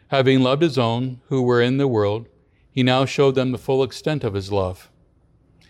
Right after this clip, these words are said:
The evening meal was being served, and the devil had already prompted Judas Iscariot, son of Simon, to betray Jesus. Jesus knew that the Father had put all things under his power,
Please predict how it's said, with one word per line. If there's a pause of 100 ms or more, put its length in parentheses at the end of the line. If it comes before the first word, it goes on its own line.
(260)
The
evening
meal
was
being
served,
and
the
devil
had
already
prompted
Judas
Iscariot,
son
of
Simon,
to
betray
Jesus. (680)
Jesus
knew
that
the
Father
had
put
all
things
under
his
power,